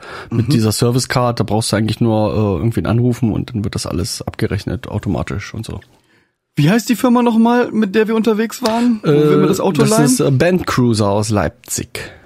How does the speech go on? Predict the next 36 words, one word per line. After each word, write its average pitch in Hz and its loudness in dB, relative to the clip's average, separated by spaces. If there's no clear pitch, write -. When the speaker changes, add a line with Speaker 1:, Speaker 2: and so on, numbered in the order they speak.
Speaker 2:
Ah 165 0
ja, 139 0
der 123 -4
Band 175 0
Cruiser 220 0
aus 160 -2
Leipzig, 147 -2
weil 151 0
das 165 -6
ist 165 -2
jetzt - -2
keine 165 0
Schleichwerbung 180 0
oder 208 0
so, 196 2
wir 165 2
werden 165 2
dafür 165 0
nicht 160 -2
bezahlt, 160 -2
aber 165 0
wir 143 2
sind 147 -2
sehr 147 0
zufrieden 135 -6
mit 107 -6
dem, 107 -6
muss 110 -10
ich 104 -14
sagen. 92 -12
Speaker 1:
Genau, - -4
mit 110 -2
denen 80 0
Speaker 2:
Ja. 113 -2
Speaker 1:
sind 107 -6
zwei. - -6